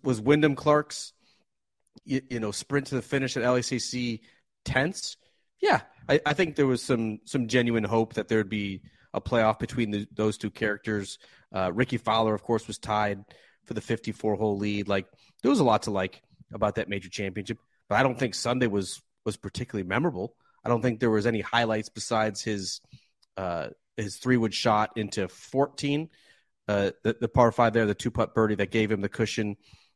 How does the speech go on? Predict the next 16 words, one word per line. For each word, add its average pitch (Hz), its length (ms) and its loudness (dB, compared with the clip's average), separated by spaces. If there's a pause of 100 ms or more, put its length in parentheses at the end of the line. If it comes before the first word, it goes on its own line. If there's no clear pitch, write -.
(200)
that 113 180 2
he 107 80 4
needed 104 220 0
to, 110 200 -2 (120)
to 117 100 0
win 107 120 4
that 101 180 0
championship. 101 720 -2 (260)
It, - 300 0
I'm, 120 220 2
I'm, 123 240 2
I - 60 -2
mean, 123 120 6
I'm 139 160 8
with 151 200 6
you. 95 140 -2